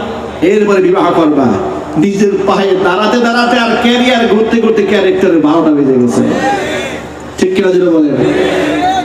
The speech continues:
আমি কুষ্টিয়াতে বহু বছর আগে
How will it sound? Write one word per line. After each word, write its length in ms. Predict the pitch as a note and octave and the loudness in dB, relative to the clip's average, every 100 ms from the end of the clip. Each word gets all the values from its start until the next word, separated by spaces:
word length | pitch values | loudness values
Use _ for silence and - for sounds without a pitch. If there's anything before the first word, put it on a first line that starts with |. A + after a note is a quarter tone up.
| - - - - - | -8 -14 -14 -14 -8
আমি 400 | D3 E3+ F3+ F3+ - - - | -4 0 0 0 -4 -10 -4
কুষ্টিয়াতে 520 | A#3 A#3 - C4+ A#3+ | -2 -2 0 0 2
বহু 300 | A#3 G#3 C4 | 2 2 2
বছর 220 | G#3 G#3 F#3+ | 0 2 0
আগে 340 | F3 F3 D3+ | 0 0 0